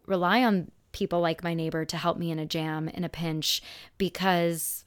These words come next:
I'm so positive, or I was so positive in the past, and he was so positive in the past,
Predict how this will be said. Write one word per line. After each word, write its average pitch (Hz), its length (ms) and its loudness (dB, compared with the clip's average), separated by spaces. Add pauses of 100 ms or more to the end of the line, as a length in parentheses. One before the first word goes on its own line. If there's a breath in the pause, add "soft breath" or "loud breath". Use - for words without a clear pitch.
I'm 185 220 0
so 175 200 0
positive, 165 680 0
or 147 100 -4
I 151 60 -2
was 185 280 4
so 175 140 -2
positive 160 460 -2
in 156 80 -2
the 156 80 -6
past, 156 480 -4
and 160 140 -6
he 214 140 2
was 196 160 2
so 170 120 -2
positive 160 460 -2
in 156 100 -2
the 151 60 -6
past, 151 520 -6